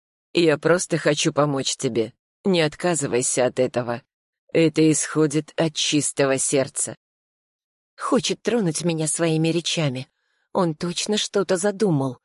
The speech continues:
Так лукаво подбирает слова. И он точно шпионит за мной.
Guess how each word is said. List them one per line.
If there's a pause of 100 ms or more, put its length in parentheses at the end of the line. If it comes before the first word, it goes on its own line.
(240)
Так
лукаво
подбирает
слова. (520)
И
он
точно
шпионит
за
мной.